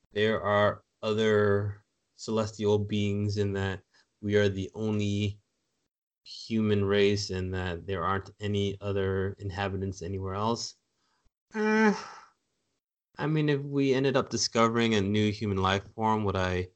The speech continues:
be freaked out? Would I go crazy? Would I, you know, all of a sudden think that the world is coming to an end? I don't think I would think that. I, I would think that, you know, it's interesting. I would think that,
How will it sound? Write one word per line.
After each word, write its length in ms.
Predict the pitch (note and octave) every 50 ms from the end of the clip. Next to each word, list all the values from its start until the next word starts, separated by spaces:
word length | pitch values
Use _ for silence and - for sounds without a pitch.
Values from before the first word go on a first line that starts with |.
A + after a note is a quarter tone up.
| _ - - - _ _ _ _ _ -
be 120 | F#2 F#2
freaked 380 | F#2 - - F#2 F2+ F2+ - -
out? 380 | F#2+ G2 G2 G2 F#2+ E2+ -
Would 120 | F#2 E2+ E2+
I 200 | E2+ E2 E2 D#2
go 180 | - E2 E2
crazy? 640 | E2 - - G#2+ G2+ G2 G2 F#2 F#2 G2 F2+ F#2 F#2
Would 220 | F#2 E2+ E2 D#2+
I, 400 | E2 D#2+ E2 D#2+ D#2+ D#2+ E2+ E2+ - _ _ _ _ _ _
you 80 | - F2+
know, 60 | F2+
all 140 | F2+ F2+ F2+
of 60 | F2
a 60 | F2
sudden 400 | - - - F#2 F2 F2 F2 E2+ -
think 180 | - F2 E2+ E2
that 140 | E2 D#2+ -
the 80 | -
world 160 | F2+ F2+ E2+ E2
is 100 | E2 -
coming 220 | - F#2 F2 F2
to 160 | - - E2+
an 100 | F2 G2
end? 140 | G#2 A#2 - -
I 220 | - F2+ G2+ G2
don't 400 | F#3 C#3+ G2 F#2+ F#2 F2+ F2 -
think 160 | - F2+ E2
I 100 | E2+ D#2+
would 220 | D#2+ E2 D2+ - _
think 180 | - D#2+ D#2 - _
that. 180 | - - -
I, 160 | - A2 A2+ - - - A2
I 20 | A2+
would 240 | A2 A#2 A2+ G#2 -
think 240 | A2 G#2+ G#2 G#2
that, 320 | - G2 G2 F#2+ F2+ - - _ _ _ _ _ _ _ _
you 80 | F#2+
know, 140 | G2 F#2 E2+
it's 100 | E2+ E2+
interesting. 600 | F#2 G#2 G#2+ G#2 - G2+ - - - F#2 F#2 F#2 F2+
I 60 | F2
would 180 | F2+ F2+ -
think 240 | - F#2+ E2+ E2 - -
that, 400 | E2+ E2+ E2+ E2+ E2+ D#2+ -